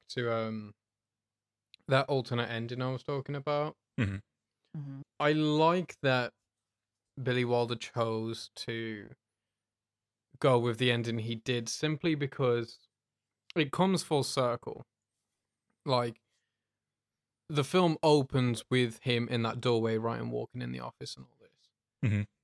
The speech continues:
Speaker 1: And then it ends with him dying
Speaker 2: Going
Speaker 1: in
Speaker 2: out
Speaker 1: that,
Speaker 2: of that.
Speaker 1: yeah,
Speaker 2: Yeah. Mm-hmm.
Speaker 1: dying in that hallway. I feel like it was,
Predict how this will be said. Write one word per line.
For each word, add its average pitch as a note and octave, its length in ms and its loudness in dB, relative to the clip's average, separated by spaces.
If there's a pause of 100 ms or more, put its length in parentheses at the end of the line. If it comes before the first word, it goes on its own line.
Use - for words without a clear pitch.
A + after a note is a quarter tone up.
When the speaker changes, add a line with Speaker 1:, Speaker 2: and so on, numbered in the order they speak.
(840)
Speaker 1:
And C#3 140 4
then C3 140 6
it B2+ 200 2
ends C#3 340 4
with A#2 160 2
him A2 480 -2 (920)
dying A#2+ 300 6
Speaker 2:
Going - 20 -
Speaker 1:
in A2 60 0
Speaker 2:
out F#2+ 240 6
Speaker 1:
that, G2 40 8
Speaker 2:
of F#2+ 160 2
that. F#2 160 2 (100)
Speaker 1:
yeah, B2 280 4
Speaker 2:
Yeah. G2 140 2 (500)
Mm-hmm. A2+ 180 -2
Speaker 1:
dying B2 340 4
in B2+ 220 -2
that A2+ 240 -2
hallway. A2+ 480 -4 (1000)
I C#3+ 60 4
feel G#3 180 2
like G#3+ 200 4
it G3 60 4
was, C#3+ 300 0